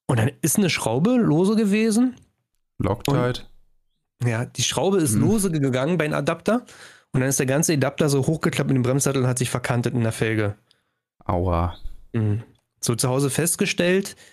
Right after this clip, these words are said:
Speaker 1: Also es ist so, ich hatte dann auch überlegt, ob ich ein neues Gewinde reinschneide mit einem Helicoil, bla bla bla. Es war auch schon irgendwelcher Kleber an der Schraube dran.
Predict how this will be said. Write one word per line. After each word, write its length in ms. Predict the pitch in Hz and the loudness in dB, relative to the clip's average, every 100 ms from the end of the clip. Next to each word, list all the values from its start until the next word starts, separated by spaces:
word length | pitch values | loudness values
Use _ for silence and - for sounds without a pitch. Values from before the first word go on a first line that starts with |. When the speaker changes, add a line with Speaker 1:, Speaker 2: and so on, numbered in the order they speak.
| _ _ | _ _
Speaker 1:
Also 260 | 123 123 113 | -4 -2 -2
es 100 | 113 | -2
ist 320 | 135 - 120 | -2 -2 -2
so, 420 | 113 117 139 233 262 - _ _ - | 0 0 2 0 -2 -12 _ _ -4
ich 100 | 135 | -2
hatte 140 | 135 | 0
dann 60 | 127 | 0
auch 120 | 123 | 0
überlegt, 300 | 123 117 135 | 2 2 0
ob 60 | 113 | 0
ich 80 | |
ein 40 | 110 | 0
neues 180 | 107 - | 0 -2
Gewinde 380 | 110 117 117 | 0 0 0
reinschneide 580 | 139 190 185 - 175 175 | 0 0 0 0 2 2
mit 140 | 147 - | 2 2
einem 80 | |
Helicoil, 640 | 127 180 170 - 170 165 165 | 2 2 0 0 2 2 2
bla 140 | 127 | 0
bla 120 | 120 | -2
bla. 300 | 135 143 165 | 0 0 0
Es 140 | 139 - | -2 -2
war 80 | 120 | -2
auch 80 | |
schon 160 | 131 131 | 2 2
irgendwelcher 480 | 135 127 127 120 120 | 2 0 -2 -2 -4
Kleber 380 | - 120 147 180 | -2 0 2 2
an 100 | 170 | 0
der 80 | |
Schraube 280 | 147 165 170 | 0 2 2
dran. 360 | 151 147 165 | 0 0 0